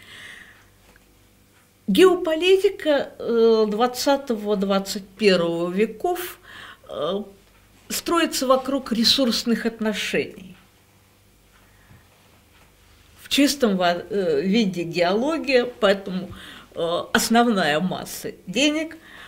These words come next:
благополучно даже не вкладывается, а, что называется, вбухивается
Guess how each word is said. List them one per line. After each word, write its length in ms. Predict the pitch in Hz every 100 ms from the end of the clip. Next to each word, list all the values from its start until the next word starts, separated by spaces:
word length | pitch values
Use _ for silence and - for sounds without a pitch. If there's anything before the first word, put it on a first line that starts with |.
| -
благополучно 1200 | 175 214 202 208 214 240 294 302 - 240 226 190 -
даже 260 | 196 196
не 120 | 175 185
вкладывается, 720 | 185 202 269 226 190 190 -
а, 40 |
что 160 | 170 165
называется, 540 | 160 202 165 - -
вбухивается 1040 | 143 151 214 240 339 320 320 320 - 302